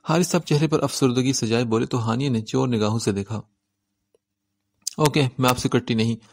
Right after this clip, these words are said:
अगर आप मुझे बेरी के पास नहीं, बेरी को हमारे पास बुलाएंगे बड़े होकर, then done।" वो अपनी छोटी सी हथेली हारिस साहब के सामने करती बोली तो हारिस साहब ने डन करते हुए उसकी हथेली को चूमा था।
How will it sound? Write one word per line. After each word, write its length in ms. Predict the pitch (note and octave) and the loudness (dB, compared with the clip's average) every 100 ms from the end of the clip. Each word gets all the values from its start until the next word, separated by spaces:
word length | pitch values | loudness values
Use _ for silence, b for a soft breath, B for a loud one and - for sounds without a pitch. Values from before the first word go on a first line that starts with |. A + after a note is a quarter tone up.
| b b b _ | b b b _
अगर 180 | C#3+ D3 | -4 0
आप 180 | C#3+ C#3 | 2 2
मुझे 200 | C3+ C3 | 2 2
बेरी 260 | A2+ A2+ B2 | 2 2 2
के 100 | A2+ | 2
पास 260 | A2+ A2 | 0 0
नहीं, 240 | A2+ A#2 G#2+ _ G#2+ | 0 -2 -4 _ -2
बेरी 300 | A2+ C3+ D#3 | 2 2 2
को 120 | A#2+ | 0
हमारे 280 | G#2 G2 A2 | 0 0 0
पास 180 | A2+ | -2
बुलाएंगे 480 | G#2+ G2+ G2 G#2+ A2 | 0 0 2 0 -2
बड़े 220 | G2+ A#2+ | 2 2
होकर, 340 | A#2+ G2+ G#2+ G#2 _ _ _ _ - | 2 0 -2 -6 _ _ _ _ -10
then 260 | A#2+ C#3+ C#3+ | -2 0 0
done।" 280 | G#2 A2 G2+ - _ _ _ _ _ _ _ C3 | 0 0 -2 -8 _ _ _ _ _ _ _ -4
वो 40 | |
अपनी 140 | C#3 | -2
छोटी 280 | B2+ C3 C3 | 2 4 4
सी 120 | B2 | 2
हथेली 300 | A#2+ G#2+ A#2+ | 2 4 2
हारिस 260 | A#2+ A#2 A#2+ | 4 2 2
साहब 160 | B2 B2 | 0 0
के 80 | |
सामने 260 | A#2 A2+ A#2 | 0 0 0
करती 260 | A2+ G#2 A#2+ | -2 -2 2
बोली 220 | G#2+ A2+ | 2 2
तो 120 | A2 | 0
हारिस 300 | G#2 G#2+ C3+ | 0 -2 0
साहब 180 | G#2+ G#2 | 0 0
ने 120 | G#2 | -2
डन 260 | G2 A#2 A#2 | 0 0 0
करते 320 | A2 G2+ A#2 | -4 -2 -2
हुए 160 | G#2 | 0
उसकी 340 | G2+ B2 - B2 | -2 -4 -4 -4
हथेली 340 | A2+ B2 C3 | 0 0 0
को 140 | C3 A#2+ | 0 -2
चूमा 340 | - A2 G2+ | 0 0 0
था। 240 | - G#2 | -4 -8